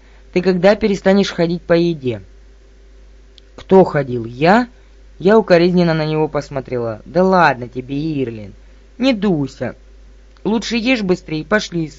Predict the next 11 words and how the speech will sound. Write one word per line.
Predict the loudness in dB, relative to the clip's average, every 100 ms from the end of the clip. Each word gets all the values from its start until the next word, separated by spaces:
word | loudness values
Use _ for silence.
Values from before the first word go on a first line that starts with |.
| -20 -20 -2
скоро | 0 0
начнётся | -2 -4 -6 -6 -4 -4
бал". | -2 -4 -6 -10 -18 -20 -20 -20 -20 -20 -20 -20 -20 -16 -16 -8
Я | 0 0
осторожно | 2 0 2 -2
подняла | -2 -2 -2 -2
пирожное | 0 2 2 0
и |
брезгливо | -2 -12 -6 -2 0
его | 0 -2
осмотрела. | -4 -6 -10 -6 -8 -8